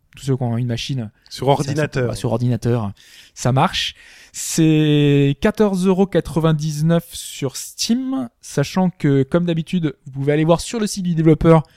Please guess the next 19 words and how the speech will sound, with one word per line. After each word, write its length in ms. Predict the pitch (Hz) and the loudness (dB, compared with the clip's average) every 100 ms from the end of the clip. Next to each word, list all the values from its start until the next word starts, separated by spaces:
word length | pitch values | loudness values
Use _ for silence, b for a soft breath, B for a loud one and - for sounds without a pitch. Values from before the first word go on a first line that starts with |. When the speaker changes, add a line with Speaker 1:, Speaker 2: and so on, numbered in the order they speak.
| b b | b b
Speaker 1:
c'est 280 | - - 160 | -10 -2 0
moins 160 | 165 | 2
cher, 280 | 156 170 160 | 0 0 0
vous 120 | 120 110 | 0 -4
achetez 160 | - | -8
ça 120 | - | -10
sur 140 | 120 113 | -8 -8
le 80 | - | -8
Humble 220 | 156 139 123 | -4 -4 -4
Store, 380 | - 143 143 | -4 -2 -2
enfin, 100 | - - | -4 -12
c'est 140 | 101 | -8
en 120 | 101 | -6
lien 220 | 107 139 | -4 -4
avec 160 | 139 120 | -4 -2
Speaker 2:
Oui. 60 | 135 | -2
Speaker 1:
le 100 | 147 | -2
Humble 80 | |
Store, 320 | - - 143 | -2 2 2